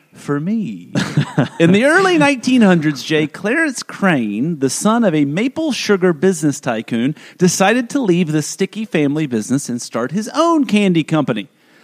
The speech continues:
So in nineteen eleven, he opened the Queen Victoria Chocolate Company. Soon realizing that the summer heat of his location would melt his chocolates and cause, I don't know, a dip in his summer sales, he decided to explore creating a hard candy offering instead.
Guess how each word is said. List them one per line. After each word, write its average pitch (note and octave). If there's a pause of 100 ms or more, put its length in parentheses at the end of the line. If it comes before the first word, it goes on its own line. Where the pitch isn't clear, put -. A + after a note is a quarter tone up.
So F#3
in E3+
nineteen D4
eleven, G#3+
he A#3
opened G3+
the D#3
Queen E4
Victoria G3+
Chocolate C3
Company. G2+ (540)
Soon B3+
realizing C#3+
that C3
the C#3+
summer F#3+
heat D#3+
of C3
his C3
location A#2+
would B2
melt F3
his C#3+
chocolates - (260)
and C#3
cause, C#3+
I D3+
don't D#3
know, C3+
a C3+
dip E3
in D3+
his D3
summer D#3+
sales, G3+ (460)
he D4
decided G#3+
to F3
explore F3+
creating D#3+
a G3+
hard D#4
candy A#2+
offering A#2+
instead. G3+